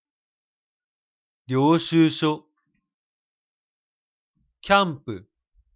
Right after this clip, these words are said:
キャンプ。優勝します。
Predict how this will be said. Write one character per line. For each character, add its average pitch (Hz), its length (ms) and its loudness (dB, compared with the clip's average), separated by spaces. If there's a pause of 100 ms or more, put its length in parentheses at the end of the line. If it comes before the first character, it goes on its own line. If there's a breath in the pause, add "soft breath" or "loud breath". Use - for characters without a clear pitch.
(1800)
キ 185 100 -2
ャ 190 140 4
ン 160 160 -10
プ。 101 280 -10 (1900)
優 139 240 0
勝 170 320 2
し 160 180 -8
ま 147 160 -2
す。 - 220 -20